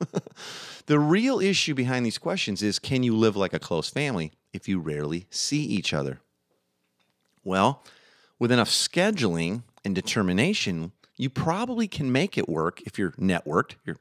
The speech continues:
more spread out. It is possible to live out the more organized aspects of family life that way, but are you going to have a hard time bringing in the organic aspect of discipleship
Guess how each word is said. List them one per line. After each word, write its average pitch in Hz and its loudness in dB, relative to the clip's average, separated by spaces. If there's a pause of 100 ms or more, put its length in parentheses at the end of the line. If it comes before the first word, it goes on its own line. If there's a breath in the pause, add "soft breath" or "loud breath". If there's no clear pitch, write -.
(140)
more - -4
spread - -2
out. 95 -2 (480 loud breath)
It 160 4
is 160 4
possible 180 -4
to 95 -2
live 95 2
out 85 4 (480 loud breath)
the 104 -6
more 92 2 (100)
organized 127 2
aspects 80 0
of 76 -10
family 76 -6
life 71 -8
that 78 -4
way, 78 -2 (560 soft breath)
but - 2
are 151 2
you 165 2
going 170 0
to 156 -2
have 143 -2
a 139 -2
hard 139 -4
time 135 -6
bringing 113 0
in 101 0
the 98 -4
organic 107 -2
aspect 82 -4
of 80 -4
discipleship 80 -2